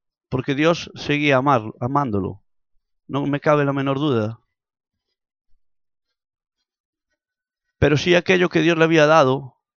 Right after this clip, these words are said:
para cumplir su llamado, se lo quitó. ¿Os acordáis de la pregunta, cómo empezamos?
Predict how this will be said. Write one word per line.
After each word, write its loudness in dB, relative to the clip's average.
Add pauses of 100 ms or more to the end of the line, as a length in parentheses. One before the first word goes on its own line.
(440)
para 4
cumplir 0
su -4
llamado, 0
se -6
lo -4
quitó. -4 (4000)
¿Os 0
acordáis 2
de 2
la 2
pregunta, 2
cómo -4
empezamos? -4